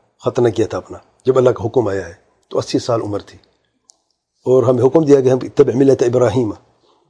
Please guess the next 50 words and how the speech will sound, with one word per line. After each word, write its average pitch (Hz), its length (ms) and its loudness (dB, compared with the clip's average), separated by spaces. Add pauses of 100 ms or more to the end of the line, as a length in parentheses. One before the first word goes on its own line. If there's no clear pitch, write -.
(120)
کہ 127 40 0
ابراہیم 123 340 2
کی 123 120 -6
ملت، 120 340 -4
علیہ - 260 -6
السلام 127 320 0
کی 123 120 -8
ملت 120 280 -4
کا 127 80 0
اتباع 120 380 0
کریں، 123 220 -2 (540)
اور 139 180 4
ابراہیم 131 1080 -6
علیہ 120 120 -4
السلام 135 320 2
کی 123 100 -4
ملت 135 200 2
اور 131 80 4
شریعت 131 380 2
میں 135 120 6
ختنہ 135 280 2
بھی 143 120 2
شامل 107 340 -2
ہے۔ 85 80 -16 (500)
تو 123 40 -6
جو 143 200 4
علماء 156 260 4
کہتے 143 280 0
ہیں 123 80 2
واجب، 131 280 2
ان 143 60 0
کا 135 100 0
قول 120 220 2
راجح 104 340 0
ہے، - 40 -20 (600)
کیونکہ 123 140 0
علماء 127 200 6
کا 123 120 -4
اس - 100 -8
میں 113 80 -4
اختلاف 101 400 -4
ہے۔ 87 60 -16
ختنہ 131 320 0 (560)
بعض 135 180 4
علماء 143 200 6
کہتے 131 220 -4
ہیں - 100 -12
سنہ 147 220 0
مؤکدہ 113 480 0
ہے، 90 60 -14